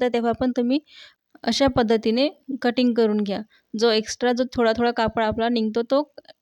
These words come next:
जो एक्स्ट्रा कापड आहे, तो कटिंग करून घ्या. आता बघा, गळा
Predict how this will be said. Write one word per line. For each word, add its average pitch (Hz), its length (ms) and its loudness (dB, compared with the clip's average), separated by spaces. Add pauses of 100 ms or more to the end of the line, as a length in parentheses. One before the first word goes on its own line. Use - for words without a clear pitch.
(800)
जो 247 100 4
एक्स्ट्रा 233 420 0
कापड 233 380 -2
आहे, 220 240 -4
तो 254 280 -2
कटिंग 254 420 -2
करून 190 260 -6
घ्या. 185 140 -10 (120)
आता 214 200 -4
बघा, 240 260 -4 (260)
गळा 220 200 2